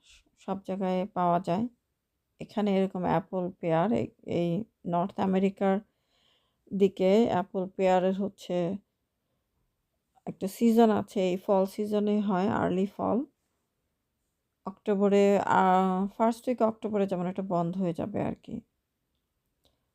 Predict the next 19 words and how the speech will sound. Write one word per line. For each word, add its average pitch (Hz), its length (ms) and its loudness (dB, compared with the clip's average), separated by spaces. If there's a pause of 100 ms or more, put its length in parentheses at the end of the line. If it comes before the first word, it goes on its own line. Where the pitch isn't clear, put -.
(160)
তো 185 260 0
হোল 190 300 2
সেপ্টেম্বর 214 720 2 (540)
ধরে 202 400 0
এই 196 120 2
ফল 190 320 -4
ফেস্টিভ্যাল 190 680 -4
হয় 190 240 0
অনেক - 240 -2
জায়গায়। 196 360 -6 (720)
তখন 208 300 -2
আপনি 196 500 0 (1600)
যে 202 160 2
কোনো 208 220 0
ফল 190 280 2
ফেস্টিভ্যালে, 196 540 -4
যে 208 160 -2
কোনো 247 200 -4
ফার্মে, 185 580 0